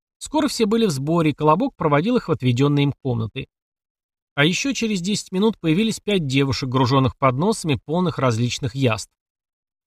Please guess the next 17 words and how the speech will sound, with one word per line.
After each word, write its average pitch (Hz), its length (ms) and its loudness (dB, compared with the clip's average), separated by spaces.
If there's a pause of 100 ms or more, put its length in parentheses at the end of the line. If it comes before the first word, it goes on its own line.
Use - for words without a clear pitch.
Вахид 170 300 -2
по-восточному 131 680 -2
широко 131 400 0
принимал 120 460 2
гостей. 123 500 -4 (1700)
Засиделись 247 500 0
допоздна. 151 640 -2 (440)
Инга 143 340 4
и 143 60 2
Катя 135 320 0
нашли 131 320 0
общий 131 300 0
язык 156 360 0
и 180 60 -6
теперь 226 300 -2
обменивались 139 540 2
знаниями. 117 520 -2